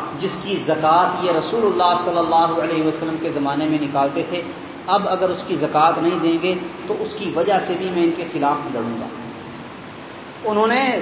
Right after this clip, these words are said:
زکوٰۃ نہ دینے والوں کے خلاف جہاد کیا۔ سنن نبی داؤد میں حدیث ہے، نبی کریم صلی اللہ علیہ وسلم نے بھی اعلان کیا تھا کہ زکوٰۃ جو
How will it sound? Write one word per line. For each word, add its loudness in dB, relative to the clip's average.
زکوٰۃ 6
نہ 6
دینے 4
والوں 4
کے 2
خلاف 6
جہاد 6
کیا۔ -2
سنن 0
نبی 2
داؤد 4
میں 0
حدیث -2
ہے، 0
نبی 2
کریم 2
صلی 2
اللہ 6
علیہ 4
وسلم 2
نے 0
بھی 4
اعلان 4
کیا 2
تھا 2
کہ 2
زکوٰۃ 6
جو 4